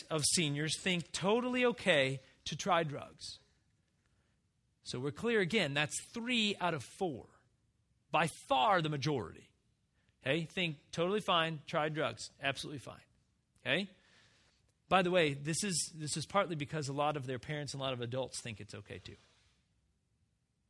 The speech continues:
Okay? That's where this stems from. 'cause they, they think it's okay. It's not always. I'm not saying it's always that way. I'm just saying there's a lot.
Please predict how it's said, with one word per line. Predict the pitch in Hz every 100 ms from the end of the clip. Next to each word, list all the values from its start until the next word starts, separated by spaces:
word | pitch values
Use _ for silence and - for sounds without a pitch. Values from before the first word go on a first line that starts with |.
| 110
Okay? | 139 170 _ _ -
That's | 131 -
where | 180
this | 127
stems | - 127 107
from. | - - _ _ _ _ _ _ _ _ _ _ _ _ _ 131
'cause | 113
they, | 143 117
they | 151
think | 156 120
it's | 101
okay. | 95 - - 147
It's | 180
not | 269
always. | 254 240 120 95 - -
I'm | 202
not | 262
saying | 302 208
it's | 151
always | 220 226 135
that | 131
way. | 110
I'm | 104 - - _ 147
just | -
saying | 196
there's | 170 147
a |
lot. | 131 117